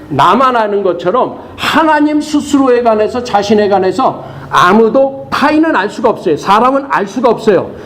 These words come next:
그것을 계시라 그래요. 하나님이 스스로를 가르쳐 주시는 것을 계시라 그래요. 그래서 계시라는 단어의 뜻은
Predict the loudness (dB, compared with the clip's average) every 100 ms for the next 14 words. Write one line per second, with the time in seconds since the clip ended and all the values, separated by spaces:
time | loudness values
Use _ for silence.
0 | -16 -12 -2 2 4 4 4 4 2 -4
1 | -10 -14 -16 -2 2 4 4 2 0 0
2 | 0 0 0 -4 -8 -18 -18 -18 -18 -8
3 | 0 2 2 2 0 0 -2 -4 0 0
4 | 2 0 -2 -8 -14 -16 -20 -10 -2 0
5 | 0 0 0 0 -2 0 0 0 2 0
6 | 2 0 0 0 0 0 0 -2 -2 -6
7 | -16 -18 -6 2 2 4 0 2 2 2
8 | 2 2 2 0 -2 -2 0 -2 -2 0
9 | 0 0 -2 -8 -18